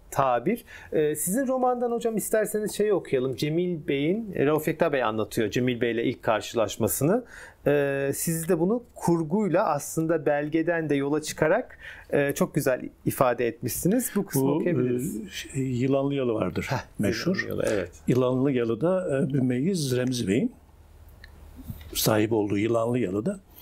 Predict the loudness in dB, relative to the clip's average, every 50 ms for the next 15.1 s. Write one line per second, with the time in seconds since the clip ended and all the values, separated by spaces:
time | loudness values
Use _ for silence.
0 | -16 -16 -16 -16 -16 -18 -6 -2 2 2 2 2 2 0 0 0 0 0 -2 -4
1 | -10 -18 -20 -20 -20 -20 -20 -20 -20 -20 -20 -20 -20 -20 -20 -20 -20 -20 -20 -20
2 | -20 -20 -20 -20 -20 -20 -20 -20 -20 -20 -12 -4 -2 0 0 0 0 -2 -4 -10
3 | -20 -20 -20 -20 -20 -20 -20 -20 -20 -8 -4 -2 -2 -2 0 0 0 0 0 0
4 | 0 -2 -2 0 -2 0 0 0 0 -2 -4 -6 -10 -18 -20 -20 -20 -18 -16 -16
5 | -14 -14 -14 -16 -16 -16 -16 -12 -6 -2 0 2 2 2 0 -2 -4 -4 -4 -6
6 | -8 -10 -14 -20 -20 -14 -6 -2 0 0 0 0 0 0 0 0 0 0 0 -2
7 | -4 -6 -6 -8 -10 -16 -20 -20 -20 -20 -20 -20 -14 -10 -10 -10 -10 -12 -16 -20
8 | -20 -6 -2 0 2 2 2 2 0 0 -2 -2 0 0 2 2 2 2 2 2
9 | 2 0 -2 -2 -2 0 0 -2 -4 -8 -10 -8 -6 -4 -4 -4 -2 0 0 2
10 | 2 0 -2 -2 -2 -2 0 0 0 2 2 2 0 0 -2 -4 -4 -2 -2 0
11 | 0 0 2 2 2 2 0 0 -2 -2 -4 -2 -2 -2 -2 -2 -2 -2 -2 -2
12 | 2 4 6 6 4 2 -4 -16 -16 -14 -8 -2 0 0 2 2 2 2 2 2
13 | 0 -2 -2 0 0 2 2 2 2 2 0 0 -2 -6 -16 -10 -4 0 2 2
14 | 2 2 0 -2 -2 -2 -2 0 0 0 0 0 -2 -2 -4 -4 -2 0 0 0
15 | 0